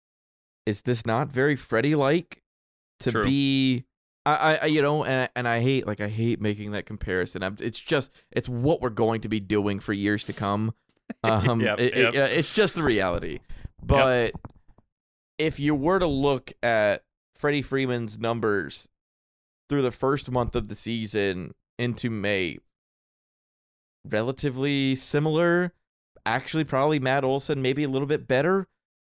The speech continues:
Speaker 1: um, because Freddie usually starts out a little colder, um, except maybe for the M V P season, and obviously much shorter year in general.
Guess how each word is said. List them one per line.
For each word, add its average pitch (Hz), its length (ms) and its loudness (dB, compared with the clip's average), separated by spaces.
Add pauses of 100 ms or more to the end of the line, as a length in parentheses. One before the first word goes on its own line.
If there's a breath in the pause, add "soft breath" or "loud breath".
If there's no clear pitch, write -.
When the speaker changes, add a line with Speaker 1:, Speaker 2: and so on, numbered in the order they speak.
(140)
Speaker 1:
um, 117 520 0
because 113 920 0
Freddie 127 220 0
usually 123 280 -2
starts 117 320 -2
out 120 80 2
a - 20 0
little 110 200 -2
colder, 170 560 0 (640)
um, 104 360 -2
except 110 260 -6
maybe 117 200 -4
for 104 80 -14
the 104 120 -4
M 107 100 -6
V 101 140 -8
P 107 220 -10
season, 107 540 -8 (440)
and 104 260 -8 (140)
obviously 98 320 -6
much 98 180 -4
shorter 98 540 -4 (240)
year 120 460 -2 (120)
in 104 120 -6
general. 104 520 -2